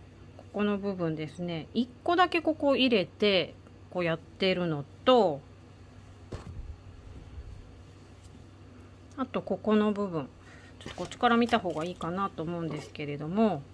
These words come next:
で、ここの部分はこんな感じです。こういった感じで、一個ずつ入れてるのかな。こう間隔が一緒になるような感じで入れてあります。はい。で、残りの糸は、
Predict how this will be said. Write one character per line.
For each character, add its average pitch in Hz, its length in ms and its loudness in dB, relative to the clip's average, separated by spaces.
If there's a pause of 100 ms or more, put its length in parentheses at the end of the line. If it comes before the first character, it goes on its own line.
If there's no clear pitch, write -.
(1400)
で、 285 200 4
こ - 180 -4
こ 233 160 0
の 240 160 6
部 233 140 4
分 180 240 0
は 233 200 6 (140)
こ - 140 -4
ん 175 80 2
な 165 100 0
感 160 260 0
じ 151 120 -6
で 156 200 -4
す。 - 140 -18 (2750)
こ - 80 -18
う - 20 -6
い 190 40 -6
っ - 40 -14
た 185 100 -2
感 185 240 -2
じ 185 160 -4
で、 247 300 6 (340)
一 190 100 -8 (160)
個 262 140 2
ず 302 160 2
つ 233 140 0
入 185 80 4
れ 175 100 2
て 170 160 -2
る 156 80 -2
の 151 140 -4
か 147 100 -8
な。 143 240 -8
こ 220 140 -4
う - 20 0
間 302 240 8
隔 294 240 8
が 262 140 8
一 226 80 4
緒 262 160 4
に 254 140 6
な 254 140 8
る 226 60 2
よ 208 80 2
う 180 40 -2
な 175 120 -2
感 202 220 -2
じ 214 140 2
で 240 120 2
入 156 220 -2
れ 156 40 -2
て 156 220 -4
あ 147 80 -2
り 147 100 -4
ま 131 460 -6
す。 - 140 -20 (480)
は 185 220 -4
い。 143 80 -6 (440)
で、 285 160 2
残 202 280 2
り 175 120 -2
の 170 140 -2
糸 175 200 -4
は、 240 280 8